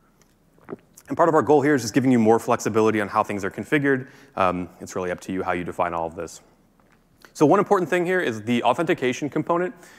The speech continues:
Um, all of the bootstrapping of the instances that you do, checking all these things into the cluster, they all have one common thread,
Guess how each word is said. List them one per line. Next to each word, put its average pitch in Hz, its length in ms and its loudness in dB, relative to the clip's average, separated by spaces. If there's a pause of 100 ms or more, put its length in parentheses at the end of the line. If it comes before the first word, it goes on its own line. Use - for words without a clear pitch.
(180)
Um, 107 320 -2
all 156 220 6
of 175 80 0
the 160 80 2
bootstrapping 135 600 2
of 101 60 -2
the 104 120 0
instances 139 420 -4
that 123 100 0
you 117 100 0
do, 107 320 0
checking 131 320 -2
all 117 80 4
these 113 180 -2
things 113 160 -2
into 101 120 -14
the 104 80 -4
cluster, 110 300 -2
they 107 100 0
all 135 120 4
have 110 80 -10
one 113 160 2
common 113 400 -2
thread, 131 320 0